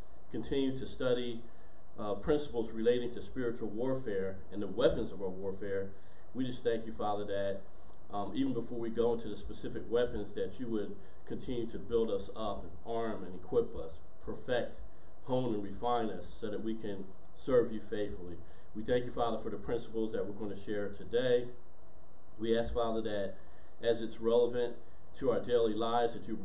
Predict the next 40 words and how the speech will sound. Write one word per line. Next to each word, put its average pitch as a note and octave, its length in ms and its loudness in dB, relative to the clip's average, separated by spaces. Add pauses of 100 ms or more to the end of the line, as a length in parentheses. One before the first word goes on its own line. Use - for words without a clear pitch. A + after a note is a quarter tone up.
bring, A#2 240 0
bring A#2+ 280 0
it A2 60 -2
back A2+ 220 0
to A2+ 80 -2
our G2+ 100 2
remembrance. C3+ 640 0 (420)
And A2+ 100 0
we A#2+ 80 0
give B2 160 0
you A#2 60 0
the A2+ 80 0
glory, B2 320 2
honor, A#2+ 240 0
and A2 100 -2
praise, B2+ 260 0
Father, A2 300 0
for A2+ 80 -2
these B2 200 -2
things. A2+ 400 2 (260)
In G#2+ 80 -2
the A2 80 0
precious C3 420 0
name A#2+ 200 2
of A2+ 200 -2
Jesus, B2 320 -2
we A#2+ 140 -2
pray. G#2+ 400 2 (480)
Amen. B2 400 4 (640)
Amen. A2+ 300 2 (220)
Praise A2+ 220 2
the G#2+ 60 -2
Lord. G2+ 240 0 (520)
And G#2+ 300 0
I G#2 120 0
know A#2+ 260 8
I A2+ 80 4
didn't A2+ 260 0
read, A2 340 2 (460)
uh, G2 280 0